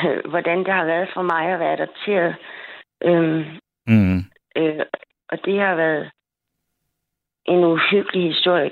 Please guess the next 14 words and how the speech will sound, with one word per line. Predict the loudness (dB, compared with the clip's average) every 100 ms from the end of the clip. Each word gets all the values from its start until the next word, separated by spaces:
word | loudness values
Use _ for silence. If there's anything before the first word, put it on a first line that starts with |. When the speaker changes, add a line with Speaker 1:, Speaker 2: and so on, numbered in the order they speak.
| -2
Speaker 1:
kan | 0
man | -2
sige, | -2 -2 0
men | 0 0
jeg | -2
vil | -2 -2
bare | 0 -2 -2
fortælle, | -8 -6 -2 0 0
at | 0 -6 _ -20 -20 -20 -20 -8
der | -4
er | -2 -2
mange | -2 -2 -2 -2 -2
måder | 0 2 4
at | 4 2